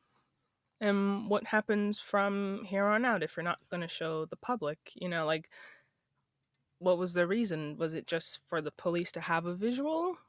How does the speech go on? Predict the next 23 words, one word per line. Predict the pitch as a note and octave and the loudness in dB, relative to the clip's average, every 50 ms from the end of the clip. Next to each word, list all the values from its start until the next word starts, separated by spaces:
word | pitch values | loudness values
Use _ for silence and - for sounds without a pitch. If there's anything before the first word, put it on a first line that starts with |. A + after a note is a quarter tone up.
| _ | _
for | _ - G3 F#3+ | _ -2 2 4
their | F#3 F#3 F#3 | 4 6 6
own | F#3+ G3 G3 G3 G3 | 6 4 2 2 2
good? | G#3+ A3 A#3+ C4 C#4 - _ _ _ _ _ _ _ _ _ _ _ _ _ _ _ _ _ _ _ _ _ _ _ _ _ _ _ _ _ _ | 4 6 6 6 4 2 _ _ _ _ _ _ _ _ _ _ _ _ _ _ _ _ _ _ _ _ _ _ _ _ _ _ _ _ _ _
We | - A3+ C4+ C#4+ | -4 0 2 4
don't | A#3 F3 D#3+ - - | 4 4 4 2 0
know. | G#3+ F#3+ C#3+ A2+ - D#3+ F#3+ _ _ _ _ _ _ _ _ _ _ _ _ _ _ - - - _ _ _ _ _ _ _ _ _ _ _ _ _ _ _ _ _ _ _ _ _ _ _ _ _ | 0 0 0 0 -2 -4 -10 _ _ _ _ _ _ _ _ _ _ _ _ _ _ -20 -20 -20 _ _ _ _ _ _ _ _ _ _ _ _ _ _ _ _ _ _ _ _ _ _ _ _ _
After | - B3 C4+ C#4 - F#4+ | 2 2 2 2 2 -2
it | F#4 E4+ | 0 2
makes | C4 B3 A#3 A3+ - - | 2 2 2 2 0 0
the | - A3+ | 0 2
news | G3+ G3 F#3 F#3 F#3 F#3 F3+ - - | 2 2 2 2 0 0 -2 -2 2
that | - F3 E3+ F3 F3+ _ | 4 4 4 4 2 _
this | - F3+ F3+ F3 - - - | -2 -2 -2 -4 -6 -6 -4
woman | F3 E3 E3+ E3 E3 E3 E3 E3 E3 E3+ | -4 -2 -2 -2 -2 -2 -4 -4 -6 -6
survives, | - - - G3+ F3+ - - C3 B2+ C3 A2+ D3+ E3 E3+ G3 G#3+ A3+ C#4+ - - | -8 -6 -2 -2 -2 0 0 0 2 2 0 -2 -2 -2 -4 -4 -4 -6 -8 -6
Lonnie | E3+ F3+ F#3 G3 G#3 G#3 G#3 G#3+ G#3+ A3 - - _ - | -2 0 2 4 4 4 4 2 2 0 -2 -4 _ -8
lays | D#3+ E3 D#3+ D#3 D3+ D#3 D#3+ E3+ E3+ - - - | -4 -2 -2 -2 -2 -2 -4 -6 -8 -12 -12 -10
low | - E3 F3 E3+ B2+ F2+ D#2+ - E3 - _ _ _ _ _ _ | -6 -2 0 0 0 0 -2 -4 -10 -14 _ _ _ _ _ _
until | - F#3 F3 - - F#3+ F#3 F#3 - - | -6 -6 -4 -2 0 0 2 0 0 -2
thirteen | - - - - G#3+ A#3 A#3+ - - - C#4 C#4 C#4 C4+ | -6 -8 -4 0 0 0 0 -2 -4 -2 0 2 2 2
years | B3+ G#3+ G3 G3 G3 G3 G3 F#3+ F#3+ G#3 - - | 2 0 0 0 0 0 0 -2 -4 -8 -10 -8
later, | F3 E3 D#3+ E3+ E3+ D#3+ D3 C3+ A#2+ A#2+ D3 E3 | -6 -4 -2 -2 -2 -2 -2 -2 -2 -2 -4 -6